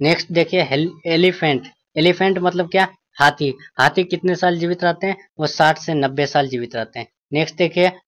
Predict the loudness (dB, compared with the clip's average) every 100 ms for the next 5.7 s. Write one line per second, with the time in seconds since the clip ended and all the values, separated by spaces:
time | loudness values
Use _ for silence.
0 | -4 2 2 2 -6 _ -2 0 2 0
1 | 2 -2 -4 _ _ -6 -2 0 -2 -4
2 | _ -6 -2 0 0 -2 -4 0 0 0
3 | -4 -2 -4 -4 -8 -8 _ -12 -4 -2
4 | -2 -2 -2 -2 _ _ -2 0 2 2
5 | 0 -4 -6 -6 -6 -8 -14